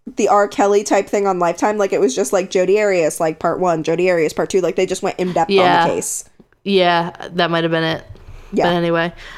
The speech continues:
Speaker 2: there's a lot of info on this case, and you can really just go down the rabbit hole on it.
Speaker 1: Yeah.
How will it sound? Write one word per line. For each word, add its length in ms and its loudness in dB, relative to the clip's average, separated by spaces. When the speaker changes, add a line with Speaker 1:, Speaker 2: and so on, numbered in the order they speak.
Speaker 2:
there's 140 0
a 40 2
lot 180 2
of 80 0
info 280 0
on 220 0
this 140 -6
case, 400 -4
and 160 -2
you 80 -2
can 220 -4
really 380 0
just 500 -8
go 160 2
down 240 0
the 60 -6
rabbit 280 0
hole 220 0
on 200 -4
it. 120 -8
Speaker 1:
Yeah. 300 0